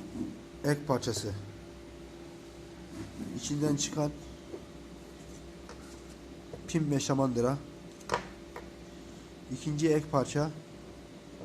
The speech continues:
Ek parçanın arka tarafına gelen parçaları söyleyeyim size.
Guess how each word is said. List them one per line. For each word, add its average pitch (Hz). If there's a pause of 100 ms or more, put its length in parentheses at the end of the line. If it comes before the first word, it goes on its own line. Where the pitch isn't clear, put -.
(800)
Ek 160
parçanın 151
arka 143
tarafına 147
gelen 131
parçaları 135
söyleyeyim 104
size. 123